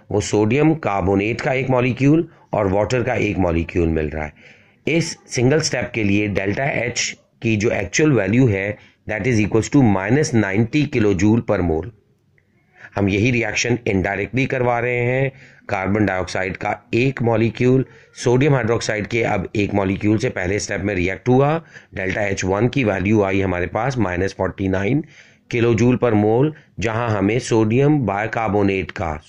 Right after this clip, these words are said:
यानी सोडियम हाइड्रोजन कार्बोनेट का एक मॉलिक्यूल मिला।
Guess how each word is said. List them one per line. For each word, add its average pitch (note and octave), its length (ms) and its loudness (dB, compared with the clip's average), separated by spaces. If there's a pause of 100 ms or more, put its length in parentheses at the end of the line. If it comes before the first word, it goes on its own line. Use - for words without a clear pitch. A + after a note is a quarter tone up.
(280)
यानी G2 220 0
सोडियम A2 340 2
हाइड्रोजन G2 420 0
कार्बोनेट F#2+ 520 0
का C#3 240 0 (380)
एक A#2+ 200 0
मॉलिक्यूल F2 460 0
मिला। D2+ 360 -6